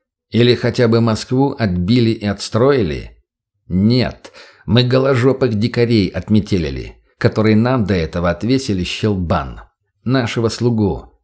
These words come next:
хоть и тупого, трусливого, в землю закопали и батальон бойцов прикончили.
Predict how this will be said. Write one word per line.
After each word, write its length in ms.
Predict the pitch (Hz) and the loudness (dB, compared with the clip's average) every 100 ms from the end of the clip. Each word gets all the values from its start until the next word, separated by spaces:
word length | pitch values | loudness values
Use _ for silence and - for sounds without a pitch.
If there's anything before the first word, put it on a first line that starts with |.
| _ | _
хоть 280 | - 110 110 | -2 -2 0
и 40 | |
тупого, 720 | 95 101 - 135 123 82 - - | -2 -6 -2 0 2 0 -6 -6
трусливого, 840 | 104 104 - 107 131 104 76 60 - _ _ - | -2 -2 -2 0 2 0 -2 -8 -14 _ _ -4
в 60 | 104 | -2
землю 440 | 104 131 107 101 | 2 2 2 2
закопали 640 | 90 98 98 - 120 107 | 0 -4 -6 -4 -2 -2
и 180 | 92 131 | 0 0
батальон 540 | 107 113 110 117 123 113 | 0 0 0 2 2 0
бойцов 480 | 120 - 120 90 | -2 0 0 0
прикончили. 800 | 104 101 101 82 - 65 64 - | -2 0 0 -4 -4 -8 -10 -14